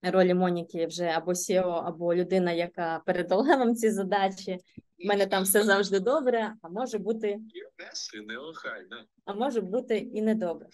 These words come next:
Speaker 1: Е, тому вмикаємо прийняття і починаємо розгрібати, що воно таке, що, що несе собі таска і т-, і так да-, і так далі. Почнемо з завдання або таска.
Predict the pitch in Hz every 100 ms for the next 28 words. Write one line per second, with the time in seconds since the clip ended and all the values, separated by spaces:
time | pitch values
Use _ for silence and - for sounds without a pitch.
0 | _ _ _ _ _ _ _ 185 180 180
1 | 180 175 180 180 _ _ _ _ _ _
2 | _ _ _ _ _ _ _ 220 233 233
3 | 190 220 220 220 214 202 190 190 202 208
4 | 202 254 302 339 - 226 220 220 214 226
5 | 214 196 196 202 190 247 285 220 220 220
6 | 202 196 190 190 190 262 311 285 - 208
7 | 208 190 - - - _ _ _ _ -
8 | - - 196 190 185 185 180 - 165 165
9 | 165 254 285 - - 214 196 185 185 180
10 | - _ 170 - - 170 175 156 214 220
11 | 160 143 143 - _ _ _ _ - _
12 | 202 202 226 254 294 226 220 208 190 196
13 | 202 285 330 311 269 208 170 208 226 220
14 | 156 - -